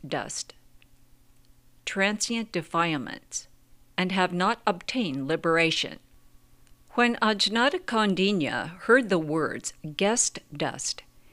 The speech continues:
he became enlightened and realized the transience of defiling objects. The guest is not the host, and the dust is unclean. My self-nature is the host,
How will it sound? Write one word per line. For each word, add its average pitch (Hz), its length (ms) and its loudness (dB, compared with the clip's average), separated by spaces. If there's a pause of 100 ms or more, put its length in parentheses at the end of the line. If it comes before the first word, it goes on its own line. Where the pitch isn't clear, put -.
he 226 160 2
became 208 520 2
enlightened 196 760 0 (260)
and 190 240 0
realized 143 640 2
the 170 100 -2
transience 170 840 -2
of 151 260 -2
defiling 185 640 2
objects. - 680 -4 (1400)
The 202 160 4
guest 180 640 2 (100)
is 175 220 0
not 190 280 0
the 208 260 -4
host, - 460 -4 (680)
and 175 200 2
the 160 100 2
dust 160 640 0
is 156 280 -2
unclean. 175 800 -2 (1120)
My 185 160 2
self-nature 226 1080 2
is 180 200 2
the 175 280 0
host, - 520 -2